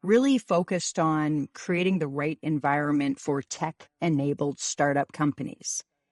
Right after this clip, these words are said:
And then I spent the last year and a half, uh, campaigning to be our city's next mayor. Now, I was not successful,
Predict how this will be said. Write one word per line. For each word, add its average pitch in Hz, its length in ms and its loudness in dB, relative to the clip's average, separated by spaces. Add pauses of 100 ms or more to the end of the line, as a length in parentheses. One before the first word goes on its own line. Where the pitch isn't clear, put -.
(480)
And 202 200 6
then 214 100 6
I 233 80 4
spent 214 300 0
the 185 100 2
last 175 460 -2
year 208 320 4
and 269 100 6
a 165 60 4
half, 151 420 -2 (480)
uh, 165 320 2
campaigning 190 760 -2
to 208 100 -4
be 160 200 -2
our 156 140 -2
city's 151 480 -4
next 156 300 -2
mayor. 220 480 2
Now, 175 240 0
I 170 80 2
was 170 180 -2
not 202 300 4
successful, 156 840 -2